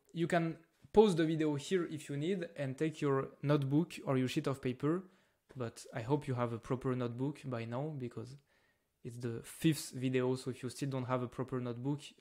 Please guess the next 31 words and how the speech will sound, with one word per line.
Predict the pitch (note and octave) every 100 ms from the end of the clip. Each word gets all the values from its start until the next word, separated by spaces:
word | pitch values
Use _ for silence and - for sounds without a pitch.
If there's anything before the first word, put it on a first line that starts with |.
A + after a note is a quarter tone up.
| -
like, | C3+ B2+
what? | C3 C3 -
<laughs> | - C#3+ - - - - - - D3 G3+ - D3+ - - _ C#4 C#4 A#3+
What | E3 D3+
are | D3+
you | D3
doing? | D3 D#3 F#3+ G#3+ E3 G3 - -
<laughs> | - - - -
So, | - G3 F#3+ D3 - _ _ - - _
here | - A#3 G#3+ E3
on | D3
the | D3
left, | C#3 F3 - - - _ _ _ _ _ - - -
je | C#3
vais | C#3 C3+
lire | C3+ D3+ G3 A3 D3 B2 B2 _ -
des | C3 C#3
nombres, | C#3 B2 A2 -
ok ? | C3 C3 D#3+ -
I | C3
will | C3+ B2+
read | B2+ C3+ E3+ A3 D#3 B2+ -
numbers | C3 C3 B2+ B2 D3+ C#3+ - _ _ C3+
and | A#2+
I | B2
want | C3 C3+
you | E3
to | C3+ B2+
write | C#3 D3
them | C3+ C3
down | B2+ D3+ F3